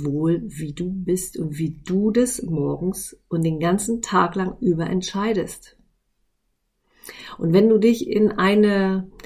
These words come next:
ich sag mal, Denkekette einlässt, die die Negativspirale ist, im Sinne von, oh, ich stehe morgens schon auf der Waage und denke, oh my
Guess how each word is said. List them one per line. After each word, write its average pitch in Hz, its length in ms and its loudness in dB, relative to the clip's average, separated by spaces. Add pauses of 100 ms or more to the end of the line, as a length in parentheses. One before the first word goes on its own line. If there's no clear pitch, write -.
(580)
ich 180 180 4
sag 202 220 0
mal, 185 200 4
Denkekette 202 1000 2
einlässt, 180 1000 0 (640)
die 196 540 4 (840)
die 196 180 2
Negativspirale 185 1300 4
ist, 214 320 2
im 180 160 0
Sinne 190 260 4
von, 185 480 0
oh, 175 400 6
ich 185 180 2
stehe 208 180 4
morgens 202 340 2
schon 214 140 2
auf 190 160 -2
der 185 180 0
Waage 185 240 4
und 185 80 0
denke, 175 400 0
oh 196 140 8
my 185 420 4